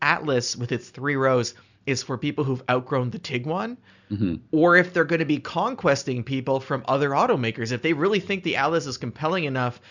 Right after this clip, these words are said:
Speaker 1: that people will say, "You know what? This Traverse is cool, but I'm gonna look at something else when it's time to upgrade. Maybe I'll go to Volkswagen." I don't think that customer exists. And I think the idea that Volkswagen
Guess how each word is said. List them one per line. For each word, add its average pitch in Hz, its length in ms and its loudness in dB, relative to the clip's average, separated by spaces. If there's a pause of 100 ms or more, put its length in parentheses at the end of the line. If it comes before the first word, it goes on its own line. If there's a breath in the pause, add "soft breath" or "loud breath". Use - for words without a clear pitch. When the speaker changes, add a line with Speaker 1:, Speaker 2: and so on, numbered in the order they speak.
(160 loud breath)
Speaker 1:
that - 180 -2
people 151 360 0
will 127 320 2 (180 loud breath)
say, 135 300 0
"You 131 120 0
know 147 140 2
what? 135 320 4 (420 soft breath)
This 135 160 -2
Traverse 147 460 -2
is 131 100 -6
cool, 156 400 2
but 131 160 0
I'm 123 100 0
gonna 127 140 0
look 135 160 -2
at 139 80 -6
something 127 320 -4
else 127 300 0
when 120 100 -4
it's 113 140 -6
time 117 220 -4
to - 100 -6
upgrade. 143 420 -2
Maybe 120 240 -2
I'll 120 80 0
go 123 140 -2
to 113 60 -2
Volkswagen." 113 520 -6
I 180 140 2
don't 262 180 0
think 247 140 -6
that 202 180 0
customer 190 400 -2
exists. 131 640 -6 (400 loud breath)
And - 180 -4
I 175 140 2
think 254 260 -4
the 190 160 0
idea 156 400 2
that 180 180 -2
Volkswagen 156 600 -2